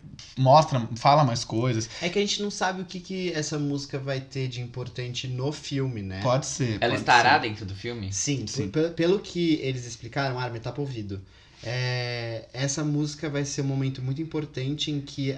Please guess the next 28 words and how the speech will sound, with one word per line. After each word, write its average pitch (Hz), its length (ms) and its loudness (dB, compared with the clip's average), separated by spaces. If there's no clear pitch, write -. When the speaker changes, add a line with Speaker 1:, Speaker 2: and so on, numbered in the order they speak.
Speaker 2:
a 123 220 -8
Nala 131 320 -2
vai 143 160 -2
ter 139 180 -4
um 131 120 -2
papel, 131 720 -4
é, 127 200 -4
importante 135 500 -4
no 143 60 -6
final 139 240 -4
do 135 80 -4
filme, 143 360 -4
quando 139 760 -2
ela 127 240 -4
tá 127 180 -4
reunindo 135 460 -2
os 131 80 -8
leões 131 320 -4
pra 135 160 -10
conseguir 123 480 -10
derrotar 120 380 -8
o 131 60 -6
Scar. - 380 -10
É 110 180 -6
isso 123 260 -4
que 135 120 -6
eles 135 180 -4
falaram. 95 380 -4